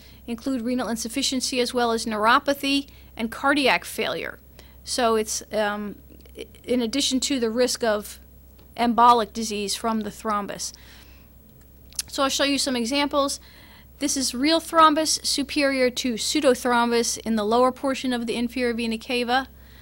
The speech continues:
And the timing is critical. As I mentioned, you have to wait at least ninety seconds to fully opacify the inferior vena cava.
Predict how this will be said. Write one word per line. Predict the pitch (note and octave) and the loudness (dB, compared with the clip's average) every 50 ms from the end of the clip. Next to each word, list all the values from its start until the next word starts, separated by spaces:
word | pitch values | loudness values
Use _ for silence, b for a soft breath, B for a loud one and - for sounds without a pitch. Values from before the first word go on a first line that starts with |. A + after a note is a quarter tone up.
| B B B B B B B B B - - - - - - - - - - - - | B B B B B B B B B -20 -20 -20 -20 -20 -20 -20 -20 -20 -20 -20 -8
And | - - B3+ B3 B3 | -4 -2 0 0 0
the | A#3+ | 0
timing | A#3+ - - D4+ C#4+ D4 C#4 C#4 B3 | -2 0 2 2 4 4 4 4 2
is | A3+ A3+ - | 2 0 -4
critical. | - - D4+ C#4+ C#4+ C#4+ - C#4+ C4+ C4 C4 - | -2 -2 -2 -2 -2 2 2 4 4 4 4 2
As | - G#3 A3 A3 - | 4 2 2 4 2
I | A3+ | 2
mentioned, | A3 A3+ A#3+ B3+ B3+ B3+ - C4 B3 B3 A#3 | 2 4 4 4 4 4 2 2 2 2 2
you | A#3+ A#3+ | 2 2
have | B3 A3 - | 0 0 0
to | A3+ G#3+ | 0 0
wait | A3 A3+ A3 G3+ | 0 0 0 -2
at | - | -4
least | - B3 C#4 C#4 - - B3 | -4 -4 -2 -2 -2 -2 -2
ninety | A#3+ A#3+ A#3+ A#3+ A#3 | 0 0 0 0 -2
seconds | A3+ - - A#3 A3+ B3 A#3 A3 - | -4 -2 -2 -2 -2 -2 -6 -6 -6
to | - A3 | -6 -8
fully | - - B3+ A#3 A3+ A3 G#3 | -8 -6 -4 -2 0 0 -2
opacify | G#3 - B3 - G#3+ G#3+ - A#3 A3+ - A3+ A3 A3 | -2 0 0 2 2 0 -2 -8 -2 0 2 2 2
the | G#3+ G#3+ | 0 -2
inferior | - A3 A3 A3+ A#3 A3+ G#3+ | -2 -4 -4 -4 -4 -4 -2
vena | G#3+ A3 G#3+ G#3+ | -2 -4 -4 -6
cava. | - - A#3 G#3+ G#3 A3 G#3 | -6 -4 -4 -2 -2 -2 -4